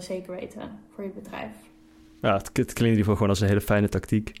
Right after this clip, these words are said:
Speaker 2: Eh,
Speaker 1: Ja.
Speaker 2: daarbij ben je zelf ook, eh, heel erg bezig met de visie binnen je eigen bedrijf en ook, eh, visies ontwikkelen voor andere bedrijven, want je spreekt heel erg veel tegenwoordig over empathisch design, wat ik zelf een heel vet of, eh, onderwerp vind, of empathische marketing, moet ik het even
Speaker 1: Mhm.
Speaker 2: goed zeggen, <laughs> natuurlijk.
Speaker 1: <laughs>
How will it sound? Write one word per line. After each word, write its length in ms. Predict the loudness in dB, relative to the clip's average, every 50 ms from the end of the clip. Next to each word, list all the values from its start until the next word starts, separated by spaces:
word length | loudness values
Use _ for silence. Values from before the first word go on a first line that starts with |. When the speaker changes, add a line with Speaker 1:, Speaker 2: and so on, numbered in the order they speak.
| -20 -20 -20 -20 -20 -20 -20 -8 0
Speaker 2:
Eh, 100 | 4 4 6
Speaker 1:
Ja. 60 | 6
Speaker 2:
daarbij 480 | 6 4 4 4 4 6 4 4 2
ben 120 | 2 4 4
je 80 | 4
zelf 260 | 4 4 4 4 4 2
ook, 160 | 0 0 2
eh, 120 | 2 4
heel 140 | 4 6 6
erg 180 | 4 4 4 2
bezig 260 | 2 2 2 2 2
met 220 | 2 0 0 0 -2 -2
de 80 | 0
visie 280 | 2 2 2 2 2 2
binnen 220 | 2 4 4 6
je 60 | 6 6
eigen 260 | 6 4 4 2 0
bedrijf 320 | 2 4 4 4 4 4
en 100 | 4 4
ook, 140 | 2 2 2
eh, 80 | 0 0
visies 340 | 0 0 0 2 2 2 2
ontwikkelen 420 | 2 2 2 2 2 2 0 0
voor 140 | 2 2 2
andere 280 | 2 2 4 4 4 2
bedrijven, 360 | 2 2 4 4 4 4 2
want 140 | 2 0 2
je 60 | 0
spreekt 260 | 0 2 2 0 2 4
heel 140 | 2 4 4
erg 100 | 2 2
veel 220 | 2 2 2 2
tegenwoordig 380 | 2 2 2 4 2 2 2 0
over 180 | 0 2 2
empathisch 380 | 2 2 2 2 2 0 0 0
design, 380 | 0 2 2 4 2 2 2 2
wat 80 | 0 0
ik 80 | 2
zelf 200 | 4 4 2 4
een 60 | 4 4
heel 180 | 4 4 4
vet 260 | 4 2 2 0 0
of, 120 | -2 -6 -2
eh, 280 | 0 2 4 4 4 2 2
onderwerp 360 | 2 2 4 6 6 4 4
vind, 160 | 2 0 0
of 80 | 2 0
empathische 580 | 0 2 2 2 2 2 0 0 0 0 0 2
marketing, 600 | 2 4 4 4 4 2 0 0 0 0 0 2
moet 120 | 2 0 0
ik 60 | 0
het 120 | 2 4 4
even 160 | 4 6 4
Speaker 1:
Mhm. 100 | 4 4
Speaker 2:
goed 140 | 4 4 4
zeggen, 420 | 4 4 4 4 4 4 4 4 4
<laughs> 100 | 2 0
natuurlijk. 480 | 2 2 2 4 6 6 6 6 4 2
Speaker 1:
<laughs> 60 | 0